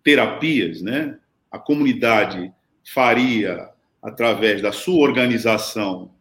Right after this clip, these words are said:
iniciativa, a, as terapias, porém, ela continua recebendo financiamento público,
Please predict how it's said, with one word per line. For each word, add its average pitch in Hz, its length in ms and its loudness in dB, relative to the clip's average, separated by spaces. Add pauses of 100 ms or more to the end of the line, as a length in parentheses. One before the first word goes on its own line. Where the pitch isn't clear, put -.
(340)
iniciativa, 104 1000 -6 (340)
a, 90 920 -6 (420)
as - 140 -18
terapias, 107 920 2 (440)
porém, 180 760 4 (540)
ela 165 240 4
continua 196 480 2
recebendo 135 520 2
financiamento 101 640 -6
público, 82 480 -16